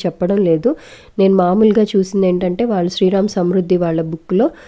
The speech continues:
ఆ, ఏ పదం తర్వాత ఏ పదం చదవాలి, శ్రీమాత్రే నమః అట్లా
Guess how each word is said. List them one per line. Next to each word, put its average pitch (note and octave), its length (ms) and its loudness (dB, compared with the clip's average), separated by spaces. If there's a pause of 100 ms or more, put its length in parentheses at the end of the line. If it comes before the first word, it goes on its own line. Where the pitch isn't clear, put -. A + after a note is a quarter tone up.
(340)
ఆ, F#3 260 2
ఏ G3+ 400 6
పదం A3 400 2
తర్వాత G3 380 0
ఏ F3+ 200 2
పదం F3+ 300 0
చదవాలి, D#3 640 -4
శ్రీమాత్రే F#3 640 0
నమః D#3+ 360 -4 (680)
అట్లా F#3 240 -2